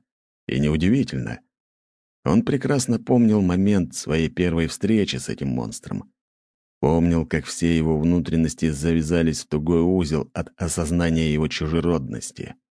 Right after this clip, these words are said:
Осознанный страх пришел позже, но самую первую рефлекторную реакцию на нечто, явившееся определенно из другого мира, он запомнил на всю оставшуюся жизнь. В полной тишине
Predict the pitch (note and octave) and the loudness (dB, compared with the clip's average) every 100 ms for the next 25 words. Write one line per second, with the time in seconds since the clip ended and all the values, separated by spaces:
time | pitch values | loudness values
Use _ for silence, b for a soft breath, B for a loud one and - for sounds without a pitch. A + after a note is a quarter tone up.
0 | _ _ _ _ _ _ _ _ _ _ | _ _ _ _ _ _ _ _ _ _
1 | - - - G2+ F2+ G2 G2 F2+ - G2+ | -4 0 2 2 4 2 2 0 0 0
2 | F#2 - F2+ E2+ F#2+ F2 - G#2+ E2 B1 | 0 -2 -4 0 0 0 0 0 0 -4
3 | G1+ G1+ - _ _ - C#2 D2+ - F2 | -8 -12 -16 _ _ -2 0 0 0 0
4 | E2+ C#2+ F#2 G2 F2 D#2 C#2 D2 - F#2 | 0 2 2 2 2 0 0 -2 -2 -2
5 | - F2+ F2 E2 D#2+ F2+ F#2+ F2 - F2 | 0 0 2 0 2 2 0 -2 -2 0
6 | E2+ D2 D#2 F#2+ G2+ - - C#2 D#2 E2 | 2 2 2 2 0 -2 -4 -2 2 0
7 | D#2 D2+ C#2+ D2+ C#2 E2 E2 E2 D#2 D2+ | 0 -2 -2 -4 -4 -2 2 2 2 0
8 | D2 F2 D#2 D#2 C#2+ C#2 F#2+ G#2 E2 b | -2 -2 -2 0 0 0 2 2 0 b
9 | b _ _ _ - F#2 A#2+ G2+ G#2+ G#2+ | b _ _ _ 0 2 4 2 0 2
10 | G#2+ G#2 G2+ F#2+ F2 G2 F#2 E2+ G2 F2+ | 2 4 4 2 0 -2 -2 0 -2 -2
11 | - F2 - D#2+ D2+ F#2 C#2+ - - - | -2 -4 -2 -4 -2 -2 -2 -8 -16 -20
12 | _ _ _ _ _ _ _ _ _ - | _ _ _ _ _ _ _ _ _ -20
13 | - C2+ C#2 C2 C2+ C2 D2 D2 D2 C2 | -2 0 2 0 -4 -4 -2 0 -2 -4